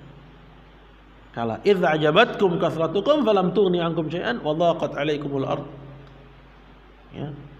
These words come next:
"Bima rahubat," sehingga bumi ini menjadi sempit kemanapun kalian lari. "Tsumma wallaitum mudbirin," di situ kalian tunggang langgang. Namun di akhir peperangan kaum muslimin menang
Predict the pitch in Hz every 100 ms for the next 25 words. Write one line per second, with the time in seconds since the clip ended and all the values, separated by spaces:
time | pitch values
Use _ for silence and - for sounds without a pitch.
0 | - 147 156 151 139 202 202 220 254 -
1 | - - - - - 175 180 160 170 165
2 | 165 160 156 156 151 247 247 220 - 175
3 | 180 185 185 175 165 170 170 170 165 202
4 | 254 294 302 - - - - - - -
5 | - - - - - - - - - 156
6 | 160 147 147 151 147 147 143 135 131 139
7 | 160 139 165 147 131 135 143 151 156 151
8 | 139 131 131 117 120 - - - - -
9 | - - - - - - - - - -
10 | - - - - - - - - - -
11 | - - - - - 175 185 269 285 208
12 | 190 196 175 175 160 143 180 196 151 143
13 | 143 170 165 139 135 -